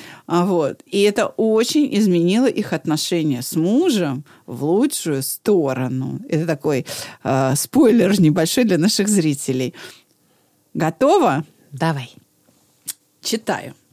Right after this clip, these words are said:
Speaker 1: «Здравствуйте. Вопрос мой навеян прослушиванием последних подкастов о любви и отношениях.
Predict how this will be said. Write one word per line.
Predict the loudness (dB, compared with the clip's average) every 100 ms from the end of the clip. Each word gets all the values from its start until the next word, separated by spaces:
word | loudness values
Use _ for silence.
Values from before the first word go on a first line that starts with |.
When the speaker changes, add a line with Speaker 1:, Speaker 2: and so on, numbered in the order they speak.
| _ _ _ -20 -18 -8
Speaker 1:
«Здравствуйте. | -4 0 2 2 0 -2 -2 -2 -4 -6 -4
Вопрос | -2 -2 2 2 2 2
мой | 2 4 4
навеян | 2 2 2 2 2 0
прослушиванием | 0 -2 0 0 0 -2 0 0 0
последних | -4 -4 -2 0 0 -2
подкастов | -4 -2 0 -2 -2 -4 0
о |
любви | 0 0 0 0
и | 0 0
отношениях. | 0 0 -2 -4 -4 -6 -6 -10